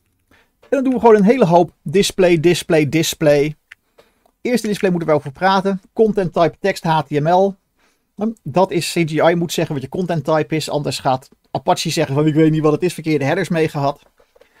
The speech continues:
Je mag ook extra headers meegeven als je wil. En dan heb ik hier de hexadecimale waarde nul A staan. Dat is een new line. Want ik heb geen manier kunnen vinden om in COBOL een display of een print line voor een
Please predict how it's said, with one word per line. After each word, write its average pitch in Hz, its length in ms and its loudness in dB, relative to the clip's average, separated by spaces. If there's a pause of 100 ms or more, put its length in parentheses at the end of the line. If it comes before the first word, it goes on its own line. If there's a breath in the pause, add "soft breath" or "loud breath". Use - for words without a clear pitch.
(180 soft breath)
Je 185 80 -6
mag 196 160 0
ook 175 100 -4
extra - 320 -4
headers 160 280 0
meegeven 151 600 0
als 139 180 -6
je 143 60 -8
wil. 143 280 -10 (1400)
En 214 140 0
dan 233 120 2
heb 214 160 2
ik 214 80 -4
hier 208 360 2 (880)
de 175 120 0
hexadecimale 165 760 0
waarde 139 240 4
nul 143 340 0
A 165 180 2
staan. 143 560 -4
Dat 143 200 -8
is 135 100 -8
een 139 200 -2
new 165 260 4
line. 135 260 2 (380 soft breath)
Want 139 120 -8
ik - 60 -4
heb - 100 -4
geen 208 240 2
manier 180 240 2
kunnen 165 220 0
vinden 156 340 -2
om 147 120 -2
in 147 120 -4
COBOL 151 520 2
een 139 180 -2
display 151 480 -2
of 143 120 -4
een 135 140 -8
print 147 300 -2
line 143 300 2
voor 147 200 -4
een 135 160 -2